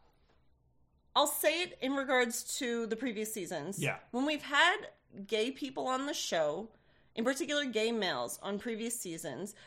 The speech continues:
Speaker 1: they've portrayed these, like, it almost feels like stereotypes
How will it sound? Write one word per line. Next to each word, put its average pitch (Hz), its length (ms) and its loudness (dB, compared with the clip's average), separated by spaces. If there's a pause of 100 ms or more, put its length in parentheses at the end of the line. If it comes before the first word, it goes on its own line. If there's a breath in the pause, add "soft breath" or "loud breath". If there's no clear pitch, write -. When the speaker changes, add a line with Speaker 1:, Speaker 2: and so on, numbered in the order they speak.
(160 soft breath)
Speaker 1:
they've 262 280 0
portrayed 262 500 -2
these, 294 260 -4
like, 196 460 0 (1300)
it 226 80 6
almost 247 240 4
feels 254 120 -2
like 220 120 -2
stereotypes - 580 -4